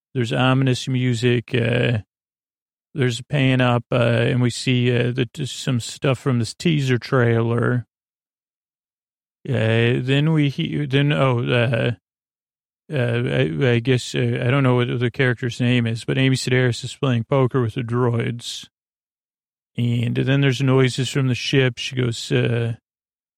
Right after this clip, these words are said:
"Stay in there," something. And we see Baby Oso comes out of the ship,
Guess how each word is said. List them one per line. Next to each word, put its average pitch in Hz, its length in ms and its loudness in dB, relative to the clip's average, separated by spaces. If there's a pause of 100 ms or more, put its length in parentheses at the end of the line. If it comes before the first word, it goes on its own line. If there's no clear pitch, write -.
(380)
"Stay 139 420 2
in 139 160 4
there," 131 300 2
something. 127 580 0
And 127 140 0
we 127 80 0
see 143 140 -2
Baby 131 360 2
Oso 131 500 2
comes 131 280 -2
out 127 180 4
of 123 100 0
the 117 80 0
ship, 131 440 0